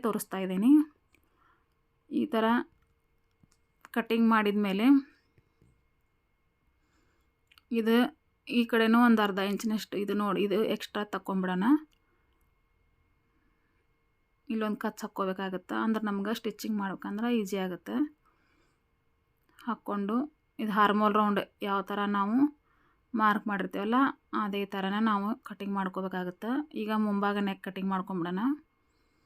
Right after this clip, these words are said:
ನೋಡಿ, ಈ ಥರ ನಮ್ಗೆ ಕಟಿಂಗ್ ಬರಬೇಕು. ಇದು ಅರ್ಧ ಇಂಚ್ ಏನೈತಲ್ಲ, ಇದು ಸ್ಟಿಚಿಂಗಿಗೋಸ್ಕರ ಇದು ಎಕ್ಸ್ಟ್ರಾ ಅರ್ಧ ಇಂಚ್ ತೊಗೋಬೇಕಾಗತ್ತೆ. ಈಗ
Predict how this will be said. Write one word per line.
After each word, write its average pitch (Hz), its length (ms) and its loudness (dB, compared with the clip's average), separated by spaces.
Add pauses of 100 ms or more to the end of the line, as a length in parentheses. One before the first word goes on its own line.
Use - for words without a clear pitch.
(380)
ನೋಡಿ, 202 200 0 (140)
ಈ 208 120 -4
ಥರ 208 120 -2 (140)
ನಮ್ಗೆ 202 300 2 (2500)
ಕಟಿಂಗ್ 214 380 -2
ಬರಬೇಕು. 185 380 -4 (280)
ಇದು 208 120 -4 (260)
ಅರ್ಧ 196 160 -4 (100)
ಇಂಚ್ 208 180 -4
ಏನೈತಲ್ಲ, 208 420 -2
ಇದು 220 120 0 (140)
ಸ್ಟಿಚಿಂಗಿಗೋಸ್ಕರ 208 840 -4 (140)
ಇದು 196 140 -4
ಎಕ್ಸ್ಟ್ರಾ 208 360 -8
ಅರ್ಧ 185 120 -6 (100)
ಇಂಚ್ 226 180 -6
ತೊಗೋಬೇಕಾಗತ್ತೆ. 180 680 -8 (1120)
ಈಗ 226 80 -2